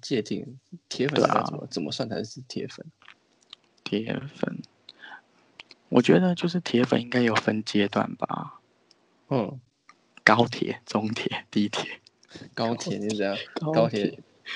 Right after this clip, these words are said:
Speaker 1: 坐高铁只要点半钟。
Speaker 2: 下来。高-，
Speaker 1: 高-，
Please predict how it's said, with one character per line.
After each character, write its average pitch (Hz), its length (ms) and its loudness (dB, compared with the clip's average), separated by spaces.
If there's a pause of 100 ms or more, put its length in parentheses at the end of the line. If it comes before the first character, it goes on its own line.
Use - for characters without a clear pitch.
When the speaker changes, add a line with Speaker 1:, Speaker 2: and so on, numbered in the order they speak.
(160)
Speaker 1:
坐 104 460 2
高 127 320 2
铁 127 320 -2
只 123 300 -4
要 120 220 0
点 139 460 -2
半 139 280 -2
钟。 143 440 -2 (380)
Speaker 2:
下 - 280 -2
来。 123 140 2 (2000)
高-， 139 100 4
Speaker 1:
高-， 113 80 -10